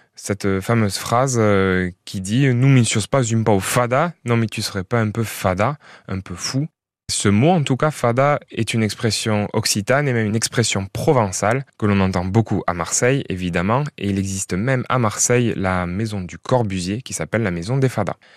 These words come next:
Je vais vous expliquer aujourd'hui pourquoi être fada, ce n'est finalement pas une mauvaise chose, parce que je crois que nous avons tous nos petits moments de folie, quels qu'ils soient, et vous et moi. Ce que rajoute ce mot fada n'a l'air de rien,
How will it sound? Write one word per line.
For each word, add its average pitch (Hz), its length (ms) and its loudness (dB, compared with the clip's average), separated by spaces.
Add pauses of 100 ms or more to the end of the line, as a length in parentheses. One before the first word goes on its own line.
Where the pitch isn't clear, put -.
(140)
Je - 100 -14
vais 135 60 6
vous 139 160 4
expliquer 123 380 0
aujourd'hui 127 520 0 (200)
pourquoi 113 440 2
être 110 280 -2
fada, 107 440 0 (380)
ce - 180 -10
n'est 107 320 -2
finalement 107 460 0
pas 117 140 2
une 107 160 0
mauvaise 104 440 0
chose, 104 340 -4 (680)
parce - 160 -4
que 104 100 -2
je 95 100 2
crois 135 180 0
que 123 140 -2
nous 104 100 0
avons 98 220 0
tous 143 260 -4
nos 101 100 -4
petits 120 280 -2
moments 107 260 2
de 107 140 2
folie, 104 400 -2 (560)
quels 113 140 0
qu'ils 101 180 -6
soient, 107 500 0
et 110 120 0
vous 107 280 -4
et 107 60 -2
moi. 90 320 -2 (200)
Ce - 200 -2
que 135 100 -2
rajoute 123 380 4
ce - 160 0
mot 123 240 2
fada 131 480 0 (100)
n'a 110 200 2
l'air 117 200 4
de 107 80 4
rien, 110 400 2